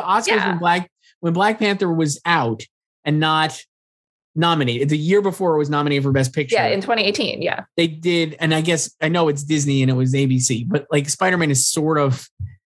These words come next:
Speaker 1: part
Speaker 2: It's,
Speaker 1: of the
Speaker 2: it's
Speaker 1: Marvel
Speaker 2: half
Speaker 1: family.
Speaker 2: Marvel.
Speaker 1: But they
Speaker 2: Yes.
Speaker 1: did a whole
Speaker 2: Uh,
Speaker 1: tribute to Black Panther at that Oscars. That was just like,
Speaker 2: Well,
Speaker 1: "Hey,
Speaker 2: also,
Speaker 1: Black
Speaker 2: like, Andrew
Speaker 1: Panther's
Speaker 2: Garfield
Speaker 1: great."
Speaker 2: was right there.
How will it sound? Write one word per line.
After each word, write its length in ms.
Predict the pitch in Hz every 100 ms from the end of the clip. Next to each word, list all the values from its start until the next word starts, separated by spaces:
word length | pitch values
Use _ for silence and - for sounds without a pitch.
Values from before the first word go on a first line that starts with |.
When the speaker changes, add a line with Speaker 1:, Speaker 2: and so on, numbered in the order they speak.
| _ -
Speaker 1:
part 200 | 165 156
Speaker 2:
It's, 80 |
Speaker 1:
of 0 |
the 100 | 147
Speaker 2:
it's 40 | 143
Speaker 1:
Marvel 240 | 147 143
Speaker 2:
half 200 | 269 -
Speaker 1:
family. 440 | 110 107 107 117 131 _
Speaker 2:
Marvel. 920 | - 175 170 151 156 151 151 170 - _ _ _ _
Speaker 1:
But 140 | 180 175
they 60 |
Speaker 2:
Yes. 100 | 185
Speaker 1:
did 100 | 240
a 60 | 190
whole 160 | 202 196
Speaker 2:
Uh, 40 |
Speaker 1:
tribute 280 | 202 214 180
to 60 | 156
Black 300 | 151 175 165
Panther 480 | 185 208 196 151 139
at 160 | 156 143
that 160 | 170 160
Oscars. 640 | 185 - - - - -
That 160 | 143 143
was 140 | 143
just 200 | 165 -
like, 80 | 165
Speaker 2:
Well, 100 | 311
Speaker 1:
"Hey, 80 | 214
Speaker 2:
also, 160 | -
Speaker 1:
Black 160 | 392 180
Speaker 2:
like, 80 | 185
Andrew 200 | 320 220
Speaker 1:
Panther's 200 | 196 -
Speaker 2:
Garfield 120 | -
Speaker 1:
great." 100 | 175
Speaker 2:
was 80 | 165
right 80 | 170
there. 420 | 185 143 165 -